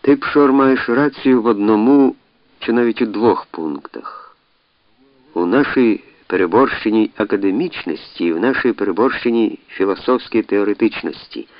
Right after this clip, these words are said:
Вже Бісмарк боровся з цим явищем. У нас лише професори, "І солдати", — докинув Пшор.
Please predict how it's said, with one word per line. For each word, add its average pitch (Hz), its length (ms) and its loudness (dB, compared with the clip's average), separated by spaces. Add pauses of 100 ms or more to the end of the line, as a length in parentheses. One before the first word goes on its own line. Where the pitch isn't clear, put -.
(440)
Вже 101 200 -2
Бісмарк 104 800 -2
боровся 90 480 0
з - 160 -14
цим 85 160 -2
явищем. 80 560 -8 (960)
У 82 100 -6
нас 143 300 -2
лише 160 340 2
професори, 151 800 0 (580)
"І 92 80 0
солдати", — 143 600 0 (520)
докинув 85 500 -2
Пшор. - 400 -12